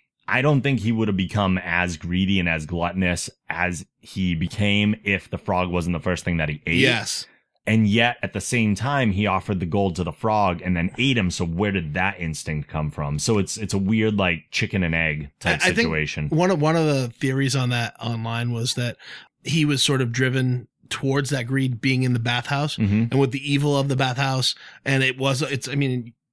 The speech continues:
Speaker 2: especially if you look at Miyazaki's, you know, sidelines with
Speaker 1: Mm-hmm.
Speaker 2: that, it, it, it's a, it's a place of evil, a pla-, place of
Speaker 1: Okay.
Speaker 2: greed. Um, there is a lot of just greed and evil in those places, and you're selling people's
Speaker 1: Mm-hmm.
Speaker 2: bodies on it. So in this, it's just that there's that, and everybody's pretty greedy there.
Speaker 1: Right.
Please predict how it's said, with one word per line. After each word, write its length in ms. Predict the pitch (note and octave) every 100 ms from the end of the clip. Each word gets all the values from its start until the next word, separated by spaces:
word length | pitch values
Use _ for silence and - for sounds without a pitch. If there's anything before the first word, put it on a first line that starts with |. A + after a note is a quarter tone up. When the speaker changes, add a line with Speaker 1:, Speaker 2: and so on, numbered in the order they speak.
| _
Speaker 2:
especially 440 | - - D#3+ - C#3+
if 80 | B2+
you 80 |
look 180 | B2+ B2
at 160 | B2+ A#2+ _ -
Miyazaki's, 840 | B2 A2+ B2 B2 B2+ A#2+ A2+ - - - - _
you 120 | D3 B2+
know, 80 |
sidelines 580 | A2+ - D#3 G3 B2+ A#2
with 120 | A#2+ A2+
Speaker 1:
Mm-hmm. 100 | G#2
Speaker 2:
that, 60 | - - -
it, 80 | C#3
it, 180 | D3+ C#3+ C#3+
it's 140 | C3
a, 140 | B2
it's 160 | A#2 -
a 60 | B2+
place 320 | - B2+ B2
of 60 |
evil, 240 | B2 A#2+ A#2+
a 60 | A2+
pla-, 260 | C#3 C3
place 260 | - - F3+
of 80 | D#3+
Speaker 1:
Okay. 100 | D3+
Speaker 2:
greed. 340 | C3+ C3 B2+ - - -
Um, 360 | - B2+ B2 A#2+
there 160 | B2+ C#3+
is 100 | E3
a 60 |
lot 240 | C3+ A#2+ A#2+
of 180 | A#2 -
just 240 | A2+ A#2+ A2
greed 320 | - C3 B2+
and 80 | A#2+
evil 340 | B2 C3+ C3
in 100 | A#2
those 140 | A#2 A2+
places, 360 | A#2 A2+ A2+
and 80 | A2+
you're 140 | A#2 G#2+
selling 500 | - - A2+ A#2 A#2
people's 540 | B2+ A#2+ A#2 A2 -
Speaker 1:
Mm-hmm. 160 | - F#2+
Speaker 2:
bodies 380 | F2 E3 B2+ B2
on 100 | B2
it. 120 | A#2 - - -
So 200 | - E3+
in 60 | D#3
this, 220 | F#3+ F#3
it's 160 | D3 B2+
just 220 | D#3+ -
that 100 | C#3
there's 280 | C3+ B2 A#2
that, 260 | B2+ A2+ - _
and 200 | - C#3
everybody's 480 | C#3+ G3 A3+ E3+ A#2+
pretty 200 | - B2+
greedy 360 | A#2 A#2+ B2+ D3
there. 240 | D#3 E3
Speaker 1:
Right. 280 | F#2 E2 D2+